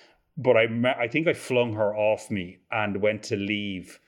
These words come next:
in a very hysterical way. <laughs> And then a doctor came over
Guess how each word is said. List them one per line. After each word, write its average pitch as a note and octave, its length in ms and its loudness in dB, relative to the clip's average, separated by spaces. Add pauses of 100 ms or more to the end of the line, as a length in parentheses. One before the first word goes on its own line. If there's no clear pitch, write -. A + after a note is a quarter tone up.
(840)
in B2 140 0
a - 20 0
very A#2 240 4
hysterical A2+ 720 0
way. G2+ 480 0
<laughs> - 200 -2
And D#3 140 0
then B2+ 600 -2
a B2+ 100 2
doctor C3+ 400 2
came A#2+ 300 0
over G#2+ 420 0